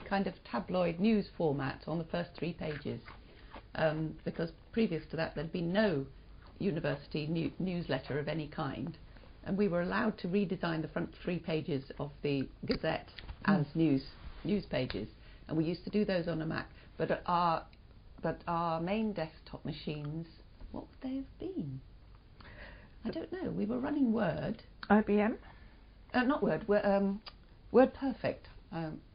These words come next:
Speaker 1: I was doing, us-, using
Speaker 2: WordPerfect,
Speaker 1: WordPerfect
Speaker 2: yes.
Speaker 1: on a, they could have been I B M machines, I don't remember.
Speaker 2: WordPerfect is not an I B M.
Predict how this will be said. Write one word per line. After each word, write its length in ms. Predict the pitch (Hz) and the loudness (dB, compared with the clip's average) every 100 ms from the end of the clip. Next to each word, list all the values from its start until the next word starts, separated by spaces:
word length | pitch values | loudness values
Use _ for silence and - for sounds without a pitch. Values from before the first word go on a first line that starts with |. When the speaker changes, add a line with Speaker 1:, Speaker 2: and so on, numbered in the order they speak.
| 165 151 - | -14 -14 -8
Speaker 1:
I 100 | 170 | -6
was 140 | 165 - | -6 -8
doing, 300 | 185 175 165 - | -6 -6 -6 -6
us-, 40 | |
using 220 | 185 175 - | -6 -8 2
Speaker 2:
WordPerfect, 560 | 208 233 247 175 254 247 | 6 6 4 4 4 6
Speaker 1:
WordPerfect 280 | 190 - 208 | 4 6 8
Speaker 2:
yes. 140 | 190 | 8
Speaker 1:
on 120 | 175 | 8
a, 120 | 165 160 - - | 0 -4 -10 -2
they 80 | 330 | 0
could 160 | - 427 | 4 4
have 80 | 403 | 4
been 140 | 247 | 4
I 140 | 160 156 | 4 2
B 120 | 156 | 2
M 120 | 156 | 0
machines, 320 | 156 170 170 | -2 -2 0
I 80 | 214 | 2
don't 180 | 247 226 | 2 2
remember. 480 | 220 214 185 131 - - - - - | 4 4 2 0 -2 -10 -18 -2 10
Speaker 2:
WordPerfect 840 | 247 277 277 330 254 254 185 - | 12 12 12 10 10 8 4 4
is 120 | 202 208 226 | 2 4 6
not 240 | 233 - - | 6 6 10
an 100 | 214 | 10
I 240 | 190 185 | 10 8
B 200 | 190 180 | 6 6
M. 240 | 170 175 | 6 4